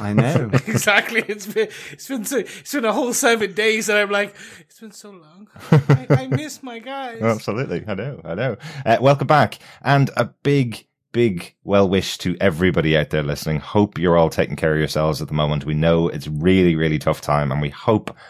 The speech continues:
Speaker 2: that our podcasts provide a little bit of entertainment to relieve a little bit of s-, the boredom that comes with, uh, with being indoors so much. We totally understand how difficult it must be for everybody, 'cause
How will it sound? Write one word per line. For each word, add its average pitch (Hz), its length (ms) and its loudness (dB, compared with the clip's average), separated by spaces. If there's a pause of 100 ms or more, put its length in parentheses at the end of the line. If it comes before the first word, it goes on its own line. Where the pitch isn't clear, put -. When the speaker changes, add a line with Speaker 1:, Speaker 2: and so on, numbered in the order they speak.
(120)
Speaker 2:
that - 100 0
our - 80 2
podcasts 78 440 0
provide 78 300 0
a 78 60 -2
little 127 340 4
bit 101 80 4
of 85 80 4
entertainment 73 640 0 (300)
to 82 100 -2
relieve 80 260 4
a 76 40 2
little 82 180 4
bit 73 100 0
of 73 60 2
s-, - 140 -2
the - 140 -4
boredom 78 480 2
that 69 140 -4
comes 73 300 0
with, 71 200 -2
uh, 71 160 4
with 71 160 -6
being 76 300 2
indoors 71 680 2
so 78 160 2
much. 73 360 0
We 65 60 -8
totally 82 360 -2
understand 69 480 0
how 76 80 -2
difficult 69 560 -2
it 69 140 -6
must 76 160 0
be 78 80 2
for 69 120 0
everybody, 71 280 2
'cause - 260 0